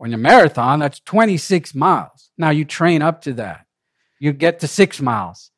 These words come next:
and you get that down. And I was just thinking the other day, I'm going, "Man, I'm at five miles. I don't wanna go anymore." But even in my five miles, I don't wanna go to two miles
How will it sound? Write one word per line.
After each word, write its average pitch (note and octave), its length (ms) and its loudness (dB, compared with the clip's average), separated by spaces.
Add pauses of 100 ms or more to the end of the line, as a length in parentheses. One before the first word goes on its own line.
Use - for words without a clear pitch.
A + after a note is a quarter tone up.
(380)
and A#2+ 80 -6
you B2+ 60 -4
get C#3 200 -2
that D3+ 240 2
down. G2 340 -6 (320)
And C#3 120 0
I E3+ 80 8
was D#3 120 2
just D3 300 -4
thinking D#3 220 0
the D#3 60 2
other D3 160 2
day, D3+ 140 0
I'm C#3+ 60 0
going, C#3 200 -2
"Man, E3+ 200 0
I'm F3 140 2
at C#3+ 160 -2
five D#3 280 4
miles. F3 380 4
I C#3 80 0
don't B3 120 2
wanna C#3 160 -2
go B2 120 -4
anymore." A#2+ 440 -6 (520)
But E3+ 140 2
even C#4+ 260 6
in A3+ 100 6
my F#3+ 160 8
five F#3+ 280 10
miles, G#3+ 480 8 (220)
I E3 140 8
don't B3+ 140 8
wanna F#3+ 160 8
go A3+ 160 8
to A#3 60 4
two E4+ 200 4
miles D#3 580 6